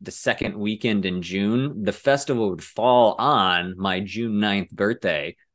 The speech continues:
So it was like I, this whole festival was just my birth. Now, sometimes I think that my parents got off the hook easy 'cause they could just be like, "Here's ten bucks, go get some tickets,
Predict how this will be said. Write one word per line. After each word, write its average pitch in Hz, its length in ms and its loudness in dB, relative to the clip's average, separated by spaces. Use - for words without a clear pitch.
So 113 180 2
it 90 40 -2
was 101 140 -4
like 131 280 2
I, 107 220 2
this 104 180 -4
whole 165 200 6
festival 113 600 -2
was 95 160 -8
just 139 320 2
my 117 180 2
birth. 104 240 0
Now, 131 160 2
sometimes 156 640 4
I 127 200 -2
think 127 320 -2
that 113 180 -4
my 107 140 -6
parents 117 480 0
got 120 200 2
off 123 280 2
the 104 80 -6
hook 139 260 0
easy 131 400 -6
'cause 113 160 -6
they 151 100 2
could 131 120 -2
just 123 140 -6
be 131 100 -2
like, 113 260 2
"Here's 143 360 -4
ten 120 240 -4
bucks, 107 380 -2
go 123 120 0
get 113 160 -4
some 104 180 -8
tickets, 107 560 -6